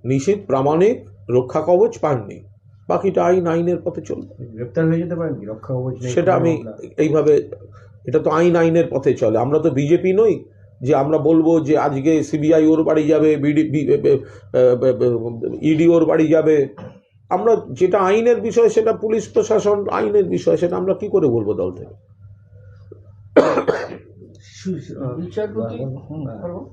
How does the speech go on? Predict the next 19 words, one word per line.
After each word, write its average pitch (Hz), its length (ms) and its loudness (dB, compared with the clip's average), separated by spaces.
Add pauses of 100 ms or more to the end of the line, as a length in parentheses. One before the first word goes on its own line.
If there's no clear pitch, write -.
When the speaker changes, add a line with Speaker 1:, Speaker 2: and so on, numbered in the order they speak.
Speaker 2:
শিশুদের 180 460 -4
জন্য 185 220 -4
বরাদ্দ 156 460 -2
বেড়ে 170 180 -6
সুজয় 147 280 -6
কৃষ্ণ 147 240 -8
কেন? 104 220 -14
প্রধান 131 280 -4
বিচারপতি 123 400 -8
হাইকোর্টের 110 400 -12 (400)
তিনি 117 140 -10
প্রশ্ন 135 340 -6
তুলেছেন, 147 400 -4
সেই 120 180 -10
সঙ্গে 147 380 -4 (500)
কোন 151 220 -2
কোন 170 200 -2
অভিযুক্ত 147 500 -2 (920)
ব্যক্তি 143 600 -6